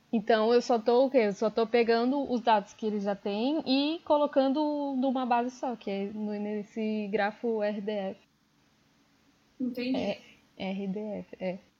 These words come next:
Speaker 1: Aí, e aí depois, a, é, depois com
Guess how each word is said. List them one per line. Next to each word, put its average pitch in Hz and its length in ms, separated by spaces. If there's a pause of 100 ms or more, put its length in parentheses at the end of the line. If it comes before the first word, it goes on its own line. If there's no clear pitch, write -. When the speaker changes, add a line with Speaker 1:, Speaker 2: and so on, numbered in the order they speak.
Speaker 1:
Aí, 233 680 (1160)
e 240 160
aí 220 220
depois, 262 580
a, 233 180 (120)
é, 208 200
depois 233 400
com 202 680